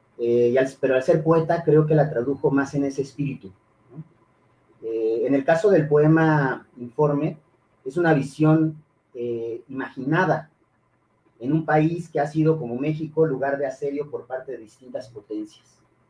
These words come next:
Eh, la visión del asedio de Tenochtitlan no solo es el asedio y la muerte de miles de personas, sino la destrucción de la ciudad. Los obligaron a destruir sus propios templos.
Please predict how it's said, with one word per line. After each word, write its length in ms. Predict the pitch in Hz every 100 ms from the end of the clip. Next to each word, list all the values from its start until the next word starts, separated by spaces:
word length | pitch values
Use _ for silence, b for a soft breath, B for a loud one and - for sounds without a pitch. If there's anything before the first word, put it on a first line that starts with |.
| _ _ _ _ _ _ _ _
Eh, 320 | 117 110 113 113
la 120 | 139
visión 340 | 139 151 185
del 120 | 196
asedio 360 | 160 151 170 175
de 140 | 160
Tenochtitlan 840 | 139 135 127 - 190 - 151 156 - _ _ _ _ _ _ _
no 140 | 151
solo 600 | 180 190 196 190 180 185 - _ _ _ _
es 160 | 139 151
el 100 | 170
asedio 480 | 151 - 170 175 175
y 40 |
la 100 | 143
muerte 340 | 135 156 156 151
de 100 | 131
miles 380 | 151 156 160
de 100 | 127
personas, 680 | - 120 - 151 147 - - _ _ _ _ _
sino 280 | _ 139 135
la 100 | 135
destrucción 720 | 135 135 - 131 - 156 170
de 80 | 156
la 100 | 135
ciudad. 500 | - 120 120 135 135 _ _ _ _ _ _ _ _
Los 180 | 120 120
obligaron 540 | 123 131 127 156 160 143
a 80 |
destruir 440 | 120 120 - 135 139
sus 220 | 127 -
propios 420 | - 131 127 120
templos. 380 | - 135 113 107